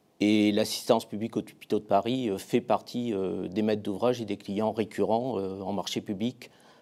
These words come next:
que nous avons, euh, à l'agence. Euh, sur le site de Bicêtre, euh, nous avions déjà réalisé, euh, quelques opérations, de grosses opérations en restructuration, euh, de plateaux hospitaliers.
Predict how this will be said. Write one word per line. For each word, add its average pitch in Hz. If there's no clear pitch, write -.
que -
nous 101
avons, 101
euh, 92
à 110
l'agence. 95
Euh, 95
sur 92
le 120
site 117
de 113
Bicêtre, 139
euh, 107
nous 107
avions 110
déjà 107
réalisé, 107
euh, 95
quelques 107
opérations, 104
de 98
grosses 98
opérations 98
en 92
restructuration, 101
euh, 87
de 90
plateaux 98
hospitaliers. 101